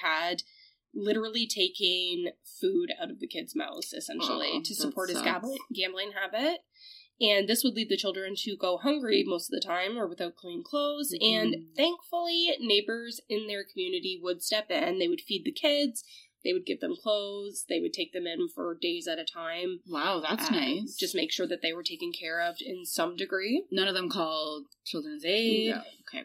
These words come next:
Speaker 2: cool, cool, cool, cool.
Speaker 1: This is the forties and early fifties,
Speaker 2: Yeah,
Speaker 1: so
Speaker 2: I
Speaker 1: I,
Speaker 2: guess
Speaker 1: I don't
Speaker 2: so.
Speaker 1: really know. People attempted to try to help, but stay out of people's business,
Speaker 2: Mm-hmm.
Speaker 1: you know?
Speaker 2: I mean, at least they were helping. That's
Speaker 1: Yeah.
Speaker 2: one good thing.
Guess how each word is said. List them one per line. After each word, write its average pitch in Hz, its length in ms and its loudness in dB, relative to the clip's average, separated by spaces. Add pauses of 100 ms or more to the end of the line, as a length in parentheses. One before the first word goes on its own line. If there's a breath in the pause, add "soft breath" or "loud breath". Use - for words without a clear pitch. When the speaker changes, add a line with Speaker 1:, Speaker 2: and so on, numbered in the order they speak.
Speaker 2:
cool, - 260 -16
cool, - 200 -14
cool, - 160 -16
cool. - 120 -12 (440 loud breath)
Speaker 1:
This 190 160 -6
is 185 160 -4
the 196 100 -4
forties 156 420 -6
and 139 120 -6
early - 180 -10
fifties, - 540 -2
Speaker 2:
Yeah, - 60 0
Speaker 1:
so - 220 0
Speaker 2:
I - 60 -2
Speaker 1:
I, - 80 -2
Speaker 2:
guess - 140 -12
Speaker 1:
I - 60 -4 (100)
don't 294 160 0
Speaker 2:
so. 302 40 0
Speaker 1:
really - 200 2
know. - 320 -4 (320)
People - 180 -4
attempted 180 600 -2 (160)
to 196 400 4 (760 loud breath)
try 285 260 6
to 277 80 10
help, 220 380 8
but 196 100 -2
stay 180 300 2
out 175 80 0
of 175 80 -4
people's 180 300 -2
business, 185 540 -2
Speaker 2:
Mm-hmm. 190 360 -4
Speaker 1:
you 175 100 4
know? 170 260 -6
Speaker 2:
I 190 80 0
mean, 196 120 4
at - 80 6
least 240 180 6
they 185 160 4
were 160 120 0
helping. 151 460 -4
That's 156 240 -2
Speaker 1:
Yeah. 147 60 -4
Speaker 2:
one 160 220 6
good 147 240 -2
thing. 170 320 2